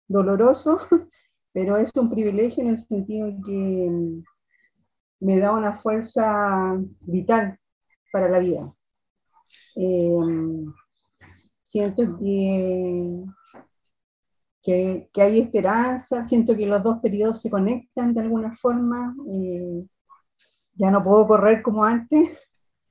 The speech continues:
<laughs> de algunas actividades me resto, eh, pero ocupo mi trinchera de alguna forma. Eh, creo que, que es una posibilidad.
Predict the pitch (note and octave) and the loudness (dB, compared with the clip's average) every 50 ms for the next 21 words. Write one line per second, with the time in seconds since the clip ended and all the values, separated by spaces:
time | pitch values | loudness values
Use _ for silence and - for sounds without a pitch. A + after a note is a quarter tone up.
0 | _ _ - - - _ - - - - - A#3+ F#3 F#3+ F#3 F3 G3+ A3 A3 G#3 | _ _ -16 -16 -16 _ -20 -20 -20 -14 -6 -2 0 0 0 0 0 0 0 0
1 | G3+ G3 G3 A3 G3+ G3+ G3+ G#3 G#3+ G#3+ G#3 G3 F#3 F3+ F#3+ G#3+ A3 - - - | 0 -2 -2 -4 0 2 2 2 2 2 0 0 -2 -2 0 -2 -2 -2 -4 -4
2 | - A#3 A3+ A#3 A#3+ - - G3+ - _ _ _ _ _ _ _ _ _ _ _ | -2 0 0 0 -2 -4 -10 -20 -20 _ _ _ _ _ _ _ _ _ _ _
3 | _ _ - - F3+ F3 F3+ F3+ F3 F3 F3 - F#3 F3+ F#3 F#3 F3+ F3+ F3+ F3+ | _ _ -4 -2 0 0 2 0 0 0 -2 -2 0 2 2 4 4 4 4 4
4 | F3 F3+ F3 F3 F3 F3+ - F3 E3+ - _ _ _ _ _ _ _ _ _ _ | 4 4 4 4 4 2 2 -2 -10 -14 _ _ _ _ _ _ _ _ _ _
5 | _ _ _ _ - F#3 E3+ F3+ A3 A3 A3+ A3 G#3 F3 E3 F3+ F#3 F3 E3+ - | _ _ _ _ -4 -2 2 4 4 4 4 2 0 -2 -2 0 0 0 -2 0
6 | - C#4 C4 A#3+ A3+ G3+ G3 F#3+ F3+ F3 F#3 F3 E3+ F#3 F#3 F#3 F#3 F#3+ - - | 2 2 4 4 4 2 0 0 0 0 -2 -2 0 0 0 0 -2 -2 -2 0
7 | G3+ F#3 E3 D#3+ D#3 D#3+ E3+ - - - F3+ F3 E3+ E3 D#3+ D#3+ D#3+ E3 E3 D#3+ | 0 0 0 0 -2 -4 -6 -10 -10 -6 -2 -2 -2 -2 -2 -4 -6 -8 -10 -12
8 | E3 E3 _ _ _ _ _ _ _ _ _ _ _ - - _ _ _ _ _ | -14 -18 _ _ _ _ _ _ _ _ _ _ _ -20 -20 _ _ _ _ _
9 | _ _ _ _ _ _ _ _ _ _ _ _ _ _ - - - - - F3 | _ _ _ _ _ _ _ _ _ _ _ _ _ _ -20 -20 -18 -12 -6 -4
10 | F#3 F#3 F#3+ F#3 F3 E3+ F#3 F3+ F3+ F3 F3 F3 F3 E3+ E3+ E3+ E3+ E3+ E3 E3 | -2 -2 -2 -2 -2 -2 -2 0 0 2 2 2 2 2 4 4 2 2 2 0
11 | E3 D#3+ E3 E3 - - G3+ F#3+ - G#3+ G3+ G3+ F#3+ F#3+ G3 F#3+ F#3+ - G3+ F3+ | -2 -2 -4 -8 -8 -6 -6 -4 -2 -2 0 0 0 0 -2 -2 -4 -2 -2 -2
12 | F3 F3+ F3+ F3+ F#3 F#3+ G3 G3+ G3+ G3 G3 F#3+ F#3+ F#3+ F#3+ G3 | 0 0 0 0 0 0 0 0 0 -2 -2 -2 -2 -4 -4 -6